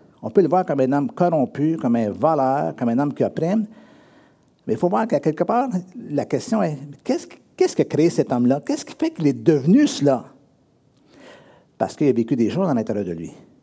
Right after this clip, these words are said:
Et je ne dis pas ça pour l'excuser, mais pour, pour l'expliquer, pour comprendre ce qu'il a vécu à l'intérieur de lui. Et c'est vrai pour chacun de nous. On a tous une histoire enfouie à l'intérieur de nous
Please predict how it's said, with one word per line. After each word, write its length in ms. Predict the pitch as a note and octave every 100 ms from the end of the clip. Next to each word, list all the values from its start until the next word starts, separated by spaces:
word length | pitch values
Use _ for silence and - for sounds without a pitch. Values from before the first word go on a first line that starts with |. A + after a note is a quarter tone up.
| _ -
Et 40 |
je 60 | G#2
ne 20 |
dis 120 | C#3+
pas 80 | -
ça 120 | E3+
pour 100 | D#3+
l'excuser, 580 | C3 - A#2+ G#2+ D#3 F#3 - - -
mais 100 | A2
pour, 180 | A2+ G#2+
pour 140 | A2
l'expliquer, 520 | C#3+ - - - A2+
pour 140 | - -
comprendre 460 | C#3+ C3+ A2+ A2+ C3
ce 100 | -
qu'il 120 | G2+
a 40 |
vécu 180 | G2 A#2+
à 20 |
l'intérieur 340 | A2 - F2+ E2+
de 60 |
lui. 120 | - - _ -
Et 80 | A#2
c'est 140 | -
vrai 120 | B2 D3
pour 120 | B2
chacun 260 | B2+ C3+
de 80 | A2
nous. 140 | G2 G2 - - - _ -
On 140 | A#2
a 100 | A#2+
tous 600 | - - A3 A3 - - -
une 160 | A2 D3+
histoire 560 | E3 B2+ C3+ C3+ D3 - -
enfouie 640 | D3+ C#3+ - - A#2+ B2+ - -
à 120 | A2
l'intérieur 640 | A#2+ A#2 G#2+ A2 A2 B2+ - - - -
de 100 | A#2+
nous 380 | G#2+ C#3 E3